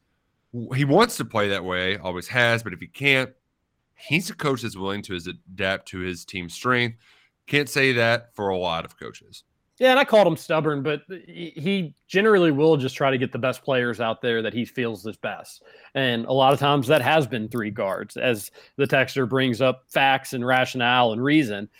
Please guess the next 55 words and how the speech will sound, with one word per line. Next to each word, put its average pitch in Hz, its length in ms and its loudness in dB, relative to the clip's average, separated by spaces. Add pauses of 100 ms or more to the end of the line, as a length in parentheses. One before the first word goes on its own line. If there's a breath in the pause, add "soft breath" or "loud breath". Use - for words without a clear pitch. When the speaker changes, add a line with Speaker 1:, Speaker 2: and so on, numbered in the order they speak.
(180 loud breath)
Speaker 2:
And 147 100 2
I 196 80 6
would 165 140 2
totally 131 320 0
consider 131 400 -6
Knox 135 300 -2
a 147 40 -2
guard 139 420 0
for 131 280 -6
what 147 160 0
it 131 40 2
was 120 140 -4
worth, 139 300 0
but 139 100 -2
you're 139 140 0
right. 123 280 2
He 120 140 -4
was 110 100 -6
just, 117 300 -10
you 120 100 -8
know, 104 100 -8
he 127 120 -4
was 107 140 -6
a 104 60 -12
three. 131 380 -2 (280 soft breath)
But 170 80 4
that 175 120 6
West 170 200 4
Virginia 147 340 2
game 110 400 -2 (180)
did 151 120 2
a - 20 4
lot 135 180 4
of 120 80 2
nice 127 320 0
guard 131 380 2
things 127 380 0
in 113 80 -4
that 113 200 -4
game 117 480 -4
and 113 140 -8
helping 117 320 -4
Kentucky 117 400 -4
come 117 180 -6
back 117 280 2
and 110 120 -6
winning 117 240 -4
Speaker 1:
That 110 100 -8
was 127 100 -6
a - 40 -12
fun 170 220 -6
Speaker 2:
in 165 100 0
Speaker 1:
one. 160 120 6
Speaker 2:
Morgantown. 127 560 0
Speaker 1:
Yeah. 82 140 -6